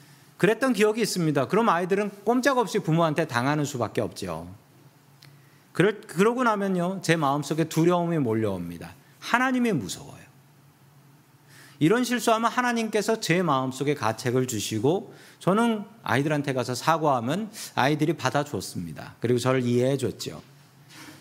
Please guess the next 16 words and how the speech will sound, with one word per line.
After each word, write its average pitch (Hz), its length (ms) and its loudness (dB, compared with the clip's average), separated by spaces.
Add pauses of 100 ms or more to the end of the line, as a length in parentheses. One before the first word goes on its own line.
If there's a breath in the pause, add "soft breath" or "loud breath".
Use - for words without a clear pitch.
(120)
그 170 120 2
덕분에 214 380 2
조금씩 214 600 0
조금씩 190 760 0
좋은 151 300 2
아버지가 123 460 0
되려고 117 640 0 (140 loud breath)
더 117 100 0
노력했던 135 640 2
것 147 160 -2
같습니다. 80 640 -10 (380)
성도 175 340 2
여러분, 160 460 0 (460 loud breath)
행복한 208 460 2
가정은 123 600 -2 (200)
하나님을 185 800 0